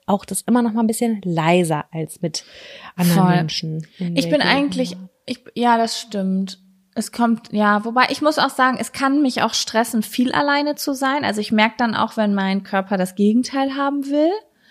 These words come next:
Speaker 1: Ja.
Speaker 2: Aber, ähm, wenn ich diese Phasen gar nicht hab, wenn ich gar nicht alleine bin und irgendwie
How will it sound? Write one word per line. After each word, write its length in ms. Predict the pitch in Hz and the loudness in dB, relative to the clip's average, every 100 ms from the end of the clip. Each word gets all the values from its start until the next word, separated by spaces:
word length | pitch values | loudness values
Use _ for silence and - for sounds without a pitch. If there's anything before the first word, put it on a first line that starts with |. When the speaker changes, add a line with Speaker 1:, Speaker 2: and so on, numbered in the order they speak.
| - | 2
Speaker 1:
Ja. 360 | 240 185 180 | 4 6 4
Speaker 2:
Aber, 460 | 226 226 233 226 226 - | 4 4 6 6 4 2
ähm, 540 | 214 214 208 214 202 | 2 2 2 0 -4
wenn 200 | 196 220 | 0 2
ich 100 | 226 | 2
diese 240 | 226 214 202 | -2 -4 -4
Phasen 360 | 214 202 202 | 0 0 0
gar 200 | 185 185 | 0 0
nicht 200 | 240 285 | 0 -4
hab, 140 | 330 - | -8 -4
wenn 100 | 214 | -4
ich 120 | - | -2
gar 180 | 208 247 | -2 0
nicht 220 | 302 - | 0 0
alleine 340 | 262 262 277 | 0 0 0
bin 220 | 247 262 240 | 0 0 0
und 180 | 220 - | -2 -2
irgendwie 520 | 226 226 226 226 | 0 0 0 -4